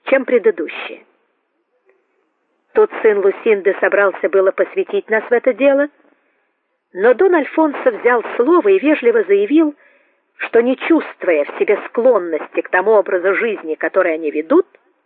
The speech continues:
он решил расстаться с ними. Я со своей стороны сообщил, что питаю такое же намерение.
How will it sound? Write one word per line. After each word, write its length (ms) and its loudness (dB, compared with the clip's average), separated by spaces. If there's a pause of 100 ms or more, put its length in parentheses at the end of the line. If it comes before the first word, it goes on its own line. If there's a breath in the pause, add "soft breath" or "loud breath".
(720)
он 180 4
решил 380 2
расстаться 760 -6
с 40 -20
ними. 300 -20 (1300)
Я 300 2
со 100 2
своей 380 -2
стороны 440 -6
сообщил, 420 0
что 140 -2
питаю 360 2
такое 460 0
же 120 -8
намерение. 640 -10